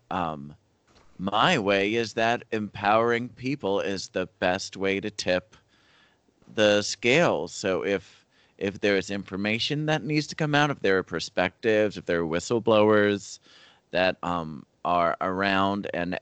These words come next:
really have the evidence and need to move it along, this is a call for people who have been involved in politics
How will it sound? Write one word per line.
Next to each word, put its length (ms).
really 440
have 300
the 120
evidence 760
and 240
need 280
to 400
move 240
it 80
along, 480
this 260
is 100
a 80
call 360
for 200
people 440
who 120
have 120
been 160
involved 560
in 120
politics 880